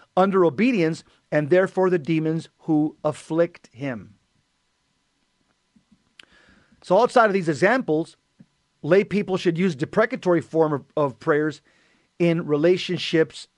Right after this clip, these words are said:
to demons. The imposition or the laying on of hands is a manifestation of authority over the person by which one is conferring some good thing.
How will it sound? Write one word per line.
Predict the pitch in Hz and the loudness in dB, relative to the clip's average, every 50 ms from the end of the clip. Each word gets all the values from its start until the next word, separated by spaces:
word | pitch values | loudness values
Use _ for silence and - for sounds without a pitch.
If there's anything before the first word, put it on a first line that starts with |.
| _ | _
to | - - - 165 165 156 151 156 151 - - 131 110 | -20 -12 -6 -4 -4 -2 -4 -4 -6 -10 -16 -18 -12
demons. | 156 156 160 156 147 131 113 104 101 - 170 - _ _ _ _ _ _ _ _ _ _ _ _ _ _ _ _ _ _ _ _ _ _ _ _ _ _ _ _ _ _ _ _ _ _ _ _ _ _ _ _ _ _ _ _ _ _ _ _ _ _ _ _ _ _ _ _ _ _ _ _ _ _ _ _ _ _ - 139 - _ - | -10 -8 -8 -6 -8 -8 -10 -12 -14 -18 -20 -20 _ _ _ _ _ _ _ _ _ _ _ _ _ _ _ _ _ _ _ _ _ _ _ _ _ _ _ _ _ _ _ _ _ _ _ _ _ _ _ _ _ _ _ _ _ _ _ _ _ _ _ _ _ _ _ _ _ _ _ _ _ _ _ _ _ _ -18 -18 -18 _ -14
The | 156 143 202 208 269 | -6 -2 0 0 2
imposition | 320 320 226 254 - - 214 233 226 - - 170 156 | 0 2 0 0 0 0 0 -2 -2 -2 -4 -2 -2
or | 160 165 | 0 0
the | 151 160 | 0 0
laying | 180 196 190 185 | 0 0 0 0
on | 185 185 | 0 0
of | 170 147 | -2 -2
hands | 120 139 185 196 180 156 147 151 135 - _ _ _ _ _ _ _ _ _ _ _ _ _ | -4 -4 -2 -2 -2 -2 -4 -6 -10 -14 _ _ _ _ _ _ _ _ _ _ _ _ _
is | 180 170 139 | 0 2 2
a | 175 | 2
manifestation | 170 185 208 240 262 269 214 269 - - 220 196 - - 214 190 | 2 2 2 2 2 0 -2 -4 0 2 2 2 2 0 -4 -4
of | 170 | -4
authority | 151 135 - 208 214 214 190 175 170 170 | -4 -2 2 2 2 4 2 2 0 2
over | - 180 180 180 185 185 | 2 2 2 2 2 2
the | 160 151 | 2 2
person | - - 208 220 - - 165 | 2 2 2 2 0 -2 -2
by | 151 165 151 | 0 0 0
which | 151 151 139 - | 0 -2 -4 -2
one | 180 196 202 | -2 -2 -2
is | 180 | -2
conferring | - - 160 139 - - 185 190 190 196 175 | -4 -6 -8 -6 -2 0 2 2 2 0 -4
some | - - 175 165 165 | -2 -2 -2 -2 -2
good | 139 165 160 143 | -2 -2 -4 -4
thing. | - - 208 208 185 143 117 | -2 -2 -2 -2 -2 -6 -8